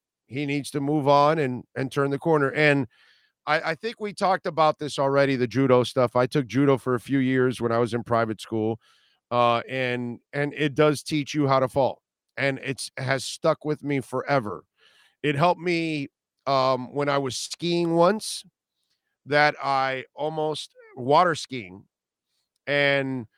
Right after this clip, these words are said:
um, they, they were dropping me off on the, on the coast, right? As I was skiing, w-, they were dropping me off where you would ski right into, you know, like, the lower and the shallow part,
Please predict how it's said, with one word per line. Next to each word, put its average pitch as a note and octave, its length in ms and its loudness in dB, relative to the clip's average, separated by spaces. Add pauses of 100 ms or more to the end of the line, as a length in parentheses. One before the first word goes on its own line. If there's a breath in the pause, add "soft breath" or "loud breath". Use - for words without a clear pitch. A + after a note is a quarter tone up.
(400)
um, B2+ 640 0
they, C#3+ 180 2 (380)
they C#3+ 140 2
were C3+ 200 2
dropping D#3 580 2
me D#3 140 2
off D3+ 320 4
on C3+ 160 2
the, B2+ 200 2
on B2+ 160 -2
the A#2 80 -4
coast, - 600 0 (500)
right? C3 320 2 (280)
As C3 180 -4
I C3+ 100 0
was C3 200 -6
skiing, D3+ 580 -4 (160)
w-, C3 260 -10
they C3 100 -4
were C3 120 -2
dropping D3 420 2
me D3 80 2
off D3+ 200 2
where C3+ 160 2
you B2+ 180 -2
would A#2+ 160 -6
ski D#3 400 -6
right C#3 580 2
into, C#3+ 600 -2 (420 soft breath)
you D3 140 4
know, C#3 100 8
like, B2+ 340 4
the A#2+ 120 -4
lower C#3+ 460 4
and C3+ 80 -2
the C3 60 -4
shallow D3 460 2
part, E3 420 2